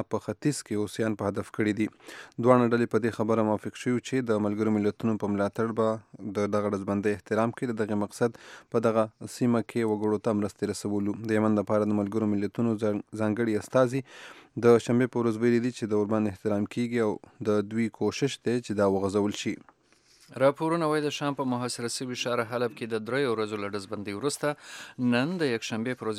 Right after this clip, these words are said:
Speaker 2: بیا جګړه شروع سوې. دغه ډزبندي د بشري مرستو لپاره سوې وه. په بریتانیا کې د شام د بشري حقونو د څارنې یوه اداره وایي حلب کې نن هوایي بمبارۍ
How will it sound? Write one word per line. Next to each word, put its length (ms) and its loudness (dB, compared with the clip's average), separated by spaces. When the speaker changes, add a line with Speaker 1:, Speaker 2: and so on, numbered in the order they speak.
Speaker 2:
بیا 200 0
جګړه 340 -8
شروع 220 -12
سوې. 300 -8
دغه 200 -6
ډزبندي 500 -10
د 100 -6
بشري 320 -10
مرستو 280 -10
لپاره 320 -12
سوې 220 -8
وه. 100 -6
په 240 2
بریتانیا 380 0
کې 220 -6
د 120 -6
شام 240 -2
د 100 -6
بشري 320 -6
حقونو 320 -6
د 120 -8
څارنې 360 -4
یوه 100 -4
اداره 320 -4
وایي 260 -2
حلب 320 -4
کې 120 -8
نن 260 -2
هوایي 280 -4
بمبارۍ 500 -2